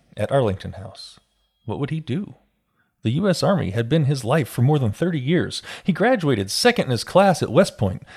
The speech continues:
He spent seventeen years in the Corps of Engineers. He fought in the Mexican-American War. But with secession,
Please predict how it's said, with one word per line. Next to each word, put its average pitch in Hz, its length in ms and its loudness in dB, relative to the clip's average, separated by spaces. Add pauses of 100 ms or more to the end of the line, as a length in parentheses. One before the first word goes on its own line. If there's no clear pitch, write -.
He 208 100 0
spent 214 260 2
seventeen 190 600 2
years 175 340 4
in 131 80 0
the 117 60 0
Corps 196 180 2
of 160 80 0
Engineers. 139 540 0
He 156 100 -6
fought 208 400 2
in 123 80 -2
the 120 80 0
Mexican-American 120 840 0
War. 127 340 0 (560)
But 117 220 -2
with 170 180 -2
secession, - 720 -4